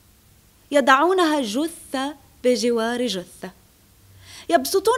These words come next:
عليها مجتمعة ملاءة غطاء من البلاستيك الذي تصنع منه أكياس القمامة، يعودون بنقالتهم إلى الأزقة ليأتوا بجثث أخرى، يذهبون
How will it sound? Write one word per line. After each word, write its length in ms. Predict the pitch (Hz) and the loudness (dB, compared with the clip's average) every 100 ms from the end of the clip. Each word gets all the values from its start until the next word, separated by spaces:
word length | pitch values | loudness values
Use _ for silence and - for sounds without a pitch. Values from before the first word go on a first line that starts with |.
| 480 359 | 4 4
عليها 400 | 339 349 311 285 | 4 2 2 0
مجتمعة 960 | 269 - - 349 349 285 220 240 - | 0 -2 0 0 2 0 -2 -4 -4
ملاءة 600 | 247 240 233 262 294 - | -2 0 0 -2 -4 -4
غطاء 380 | 233 247 190 - - - _ _ _ _ _ - | -4 -4 -8 -14 -18 -20 _ _ _ _ _ -6
من 100 | 269 | -4
البلاستيك 760 | 277 285 269 - - - - _ _ _ _ _ _ _ _ _ _ 214 | -2 -4 -6 -8 -16 -20 -20 _ _ _ _ _ _ _ _ _ _ -4
الذي 280 | 208 196 190 | -2 -2 -4
تصنع 400 | 254 - 190 180 | -8 -6 -6 -6
منه 340 | 220 214 - | -6 -4 -4
أكياس 380 | 190 226 208 196 | -2 -2 -2 -4
القمامة، 600 | 170 214 208 240 196 170 _ _ _ _ _ _ _ _ - - - | -6 -4 -2 -2 -6 -10 _ _ _ _ _ _ _ _ -20 -16 2
يعودون 440 | 294 311 302 403 480 339 | 6 6 4 2 0 0
بنقالتهم 960 | 294 262 - 262 247 277 302 262 254 | 0 0 -4 -4 -2 -2 -2 -4 -4
إلى 120 | 254 | -2
الأزقة 800 | 233 - 214 254 - - 247 233 | -2 -2 -2 -4 -8 -10 -4 -4
ليأتوا 480 | 233 247 - - 254 | -2 -2 -4 -8 -6
بجثث 560 | 220 202 247 226 220 226 220 | -4 -4 -4 -6 -10 -10 -6
أخرى، 380 | 233 - - 165 - _ _ _ _ - _ - | -10 -10 -16 -18 -20 _ _ _ _ -20 _ -2
يذهبون 840 | 262 240 233 220 226 240 247 | 0 0 -2 -4 -4 -4 -6